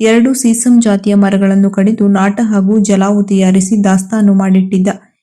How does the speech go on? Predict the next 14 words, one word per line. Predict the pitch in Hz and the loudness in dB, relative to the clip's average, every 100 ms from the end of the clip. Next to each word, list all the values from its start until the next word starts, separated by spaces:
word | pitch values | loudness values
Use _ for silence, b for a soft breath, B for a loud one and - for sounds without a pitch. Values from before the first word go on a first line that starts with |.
| _ | _
ಈ | 220 | -2
ಬಗ್ಗೆ | 214 214 214 | 0 0 -2
ಖಚಿತ | 220 214 214 226 214 | -2 -4 -4 -4 0
ಮಾಹಿತಿ | 202 202 202 196 | 2 2 2 2
ಮೇರೆಗೆ | 190 190 190 220 | 0 0 0 0
ಅರಣ್ಯ | 220 202 208 214 202 | -2 -4 -2 0 0
ಅಧಿಕಾರಿಗಳು | 190 190 190 190 190 240 190 190 | 0 -2 -2 -2 0 0 2 2
ದಾಳಿ | 190 196 | 0 2
ನಡೆಸಿ | 196 185 185 208 | 2 2 0 0
ಆರೋಪಿಯನ್ನು | 185 202 214 208 190 | 0 -2 -2 0 0
ಬಂಧಿಸಿ | 190 190 202 - 185 247 B B _ 208 | 0 2 0 0 -2 -2 B B _ -2
ನ್ಯಾಯಾಲಯಕ್ಕೆ | 214 220 247 240 208 - | 0 0 0 0 0 0
ಹಾಜರುಪಡಿಸಿ | 202 190 190 202 196 190 190 214 | 0 0 0 -2 0 -2 0 0
ಮುಂದಿನ | 202 208 208 | 2 2 0